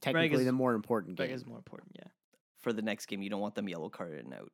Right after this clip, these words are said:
Speaker 3: right? It was Weigl, Rafa, and who else?
Speaker 1: Otamendi didn't play,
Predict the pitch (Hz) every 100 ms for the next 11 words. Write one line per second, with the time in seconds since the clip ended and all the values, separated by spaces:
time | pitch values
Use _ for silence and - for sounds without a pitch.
0 | _ 98 76 - 107 101 107 107 107 107
1 | 107 95 _ _ _ - 85 - - 95
2 | 76 - _ 104 101 107 - - - _
3 | _ - 92 58 - - - 160 147 139
4 | 139 139 113 117 -